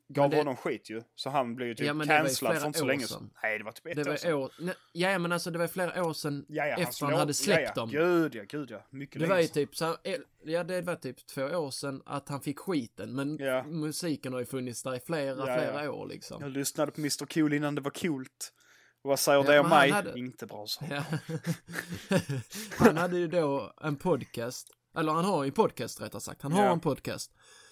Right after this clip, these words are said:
Speaker 2: Men först, nu är de två pers, men först så s-, gjorde han, eh, med sig själv.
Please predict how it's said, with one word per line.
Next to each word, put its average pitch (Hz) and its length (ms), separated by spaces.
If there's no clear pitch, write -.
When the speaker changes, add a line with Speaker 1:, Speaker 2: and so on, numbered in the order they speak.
Speaker 2:
Men 151 160
först, 139 680
nu 165 280
är 170 160
de 143 140
två 139 280
pers, 120 520
men - 140
först 170 400
så 135 80
s-, - 220
gjorde 175 280
han, 170 400
eh, 151 80
med 160 200
sig 160 120
själv. - 280